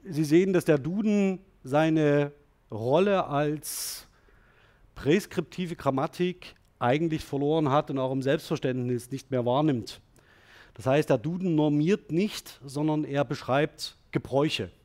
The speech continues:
Und das eine wäre die Norm, zu sagen, das ist falsch,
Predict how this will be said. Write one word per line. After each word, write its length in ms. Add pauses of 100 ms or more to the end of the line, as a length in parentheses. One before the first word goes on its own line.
(1040)
Und 640 (380)
das 140
eine 400
wäre 220
die 100
Norm, 400
zu 120
sagen, 400
das 120
ist 120
falsch, 600